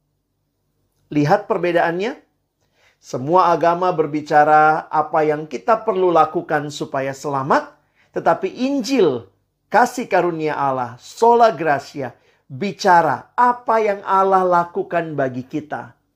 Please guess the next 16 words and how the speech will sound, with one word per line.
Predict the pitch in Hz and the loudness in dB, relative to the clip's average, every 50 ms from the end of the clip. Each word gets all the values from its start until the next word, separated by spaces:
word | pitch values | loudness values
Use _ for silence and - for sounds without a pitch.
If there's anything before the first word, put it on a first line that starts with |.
| _ _ | _ _
supaya | _ - - - 170 - - 143 135 131 131 131 | _ -18 -12 -8 -6 -4 -2 -2 -2 -2 -4 -6
kita | 143 123 - 160 180 214 - - _ _ _ _ _ _ _ _ _ | -10 -6 -2 -2 -2 -2 -2 -6 _ _ _ _ _ _ _ _ _
selamat. | - - - 175 175 185 185 170 139 120 - _ _ _ _ _ _ _ _ _ _ _ _ _ | -18 -10 -6 -4 -4 -2 -4 -4 -8 -10 -12 _ _ _ _ _ _ _ _ _ _ _ _ _
Dia | 175 180 233 240 240 | -8 0 2 2 4
memberikan | 240 240 233 233 214 220 226 - 233 233 226 | 4 4 4 4 2 0 2 4 2 4 4
anaknya | 214 226 220 226 247 247 247 240 247 247 247 | 4 2 4 2 0 0 0 -2 0 0 0
yang | 240 240 | -2 -2
tunggal | 240 - 349 339 320 240 190 170 151 139 127 123 123 - _ _ | -4 -4 -4 -4 -2 2 2 4 4 2 0 -4 -10 -16 _ _
bagi | - 147 156 160 156 151 160 165 151 - | -6 -2 0 0 0 -2 -6 -12 -14 -12
kita, | 175 156 - - - - - _ _ _ _ _ _ _ _ _ _ _ _ | -14 -16 -14 -16 -18 -18 -20 _ _ _ _ _ _ _ _ _ _ _ _
supaya | - - 151 - 160 151 147 147 | -12 -8 -2 0 2 2 2 2
setiap | 147 - 170 156 - 208 202 196 196 185 - - - | 0 -4 -8 -10 -8 -4 0 2 2 2 0 -4 -10
kita | 160 - 160 147 | -8 -4 -4 -2
yang | 147 143 139 139 - | -2 -4 -6 -8 -8
percaya | 156 143 - - - 160 151 147 147 147 147 | -10 -10 -10 -8 -6 -4 -2 -2 -2 -2 -4
kepadanya | 147 151 - 143 139 135 170 196 202 185 139 110 98 | -6 -8 -6 -4 -2 0 0 0 0 -2 -6 -10 -12